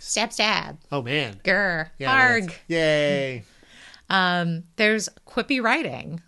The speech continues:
Speaker 1: Like, when I watched the show as a middle schooler, the quippy dialogue and snappy writing just hit me right in the best place. Again, like, it felt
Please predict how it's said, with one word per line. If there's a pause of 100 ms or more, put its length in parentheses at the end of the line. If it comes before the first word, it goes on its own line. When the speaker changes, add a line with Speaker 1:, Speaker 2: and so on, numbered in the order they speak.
(100)
Speaker 1:
Like,
when
I
watched
the
show
as
a
middle
schooler,
the
quippy
dialogue
and
snappy
writing
just
hit
me
right
in
the
best
place.
Again,
like,
it
felt